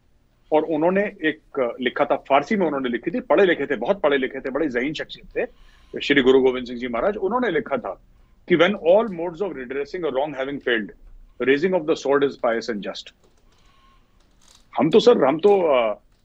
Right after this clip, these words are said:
गुरु गोविंद सिंह जी महाराज, छत्रपति शिवाजी, महाराणा प्रताप, हम तो इनका अपना ideal मानते हैं सर,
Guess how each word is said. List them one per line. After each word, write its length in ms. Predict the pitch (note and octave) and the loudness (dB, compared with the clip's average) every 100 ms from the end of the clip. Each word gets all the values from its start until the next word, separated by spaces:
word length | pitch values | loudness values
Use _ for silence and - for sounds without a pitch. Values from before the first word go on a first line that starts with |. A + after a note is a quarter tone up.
| _ | _
गुरु 180 | B2+ D#3 | -2 0
गोविंद 280 | D3+ D3+ D#3+ | 2 0 -4
सिंह 140 | D#3 | -4
जी 100 | D3+ | -4
महाराज, 360 | D3 C3 D3 C3+ | 0 2 2 0
छत्रपति 440 | C3 C#3 C3+ D3 | -8 -8 -8 -6
शिवाजी, 500 | C3 C3+ C3+ C3 A#2+ A#2 _ - _ _ _ _ G#2+ | -2 0 0 0 -6 -12 _ -20 _ _ _ _ -6
महाराणा 280 | A2+ D3 | -2 0
प्रताप, 400 | C#3+ B2+ C#3+ B2 - _ _ _ _ _ _ _ _ _ _ _ - - _ _ _ - - - | 0 0 -2 -2 -4 _ _ _ _ _ _ _ _ _ _ _ -20 -20 _ _ _ -20 -20 -10
हम 100 | C#3 | -2
तो 120 | F#3 | -2
इनका 200 | F3+ G#3+ | 2 2
अपना 220 | G#3+ G#3+ | 2 2
ideal 280 | F3+ E3 F3 | 2 2 0
मानते 280 | D3+ B2+ C3 | -4 -8 -12
हैं 60 | |
सर, 140 | A2 | -16